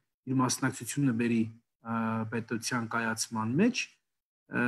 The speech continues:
ես էլ մտածեցի, որ թերևս ժամանակն է, որ, ը, ինքս տեղափոխվեմ Հայաստան և,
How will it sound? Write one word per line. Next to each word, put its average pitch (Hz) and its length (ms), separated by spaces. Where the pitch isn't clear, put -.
ես 160 240
էլ 170 160
մտածեցի, 147 560
որ 156 240
թերևս 139 500
ժամանակն 120 720
է, 160 80
որ, 120 240
ը, 113 320
ինքս 123 400
տեղափոխվեմ 113 720
Հայաստան 113 580
և, 123 300